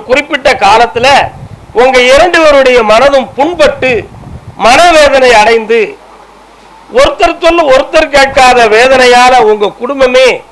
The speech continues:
அங்கும் இங்கும் அலப்பாஞ்சி நொந்ததுண்டு. ஆனா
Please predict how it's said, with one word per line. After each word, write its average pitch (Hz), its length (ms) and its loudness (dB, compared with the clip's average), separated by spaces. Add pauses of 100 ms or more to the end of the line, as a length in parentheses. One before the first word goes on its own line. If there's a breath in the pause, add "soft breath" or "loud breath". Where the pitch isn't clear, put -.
(560)
அங்கும் 320 420 0
இங்கும் 285 380 -2
அலப்பாஞ்சி 277 640 0 (120)
நொந்ததுண்டு. 220 600 -4 (1400)
ஆனா 277 160 2